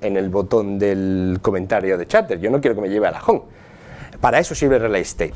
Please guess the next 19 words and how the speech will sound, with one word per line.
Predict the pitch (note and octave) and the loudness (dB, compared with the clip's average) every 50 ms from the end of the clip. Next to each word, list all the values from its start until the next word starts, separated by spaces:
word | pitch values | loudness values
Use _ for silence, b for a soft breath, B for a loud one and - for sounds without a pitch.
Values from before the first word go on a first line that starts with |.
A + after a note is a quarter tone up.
| - - | -6 -2
El | B2+ A#2 | 0 2
Relay | C3 D3+ F3+ | 4 4 4
State | G3+ - - A3 G#3 G3+ F#3 | 4 4 4 4 4 6 6
lo | E3 D#3 C#3+ | 4 4 4
que | C3 C3+ D3 | 4 2 2
hace | E3+ E3+ - F3+ | 2 2 2 2
es | F3+ F3+ E3+ | 2 2 2
mantener | D#3+ D3 C#3+ C#3+ C#3 C3+ B2+ B2 A#2 A#2+ A2+ A2+ B2+ D#3+ F3 F3 E3+ - B B B B B - | 0 2 2 2 2 2 0 -2 -2 0 0 2 4 4 2 2 -2 -6 B B B B B -4
el | - G#2 A2 G#2 | -2 -2 -2 0
trozo | - - F#3 G#3 G#3 - G3+ | 2 4 4 6 6 6 6
de | F#3+ F#3+ F#3 | 8 10 10
U | F#3 F#3 | 10 10
R | F3+ F3+ F3 | 8 6 6
L | F3+ F3+ F#3 F3 | 6 4 4 4
que | - E3 D#3+ | 4 6 6
hay | D#3 D#3 D3+ C#3 D3+ | 6 6 4 4 4
antes | D#3+ D#3 B2+ G#2 - F2 D#2+ - | 4 4 2 -2 -6 -8 -6 -2
del | G#2 G#2 G#2+ G#2 | 0 0 2 2
Identity. | G#2+ G2 G2+ F#2+ E2+ - D#2+ - - - | 2 0 0 -2 -4 -6 -10 -12 -12 -12